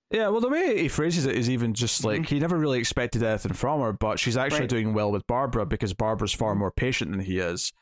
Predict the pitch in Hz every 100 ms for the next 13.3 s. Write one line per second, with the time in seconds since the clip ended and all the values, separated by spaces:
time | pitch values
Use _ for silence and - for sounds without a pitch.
0 | _ 160 165 - _ 101 101 95 92 -
1 | 120 117 214 135 147 175 175 - 202 156
2 | - 139 120 107 104 - 110 113 113 110
3 | 98 110 98 110 110 110 101 104 113 -
4 | - - _ - 117 113 113 113 - -
5 | 143 151 143 - - - - - - -
6 | - 190 262 - 302 254 202 196 185 -
7 | 160 143 127 131 156 156 175 151 147 147
8 | - 165 165 165 147 139 131 185 214 233
9 | 208 202 165 165 160 135 131 165 180 160
10 | 165 165 151 143 156 143 127 120 110 113
11 | 139 170 151 151 143 131 139 135 131 117
12 | 123 - 120 - 117 113 98 123 113 113
13 | 107 107